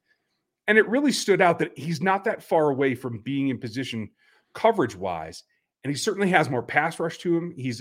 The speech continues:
he's a bit more explosive athlete. I think at this point, I would probably take Quay Walker over Chad Muma in, in, in the second round at fifty,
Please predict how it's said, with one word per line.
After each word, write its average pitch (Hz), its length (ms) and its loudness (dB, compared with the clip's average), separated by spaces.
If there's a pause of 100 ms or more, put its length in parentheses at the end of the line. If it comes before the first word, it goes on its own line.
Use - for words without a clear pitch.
he's 117 220 -6
a 113 60 -6
bit 180 280 -2
more 160 200 2
explosive 156 500 -2
athlete. 170 560 -4 (1300)
I 165 80 2
think 220 180 0
at 156 80 0
this 226 160 6
point, 165 240 2
I 135 80 6
would 151 80 4
probably 185 220 4
take 190 200 2
Quay 185 120 4
Walker 160 380 4
over 170 280 6
Chad 147 240 2
Muma 143 340 -2
in, 120 160 -6
in, 135 220 -2
in 143 60 0
the 131 60 -6
second 160 220 0
round 160 160 4
at 113 120 -8
fifty, 180 480 -4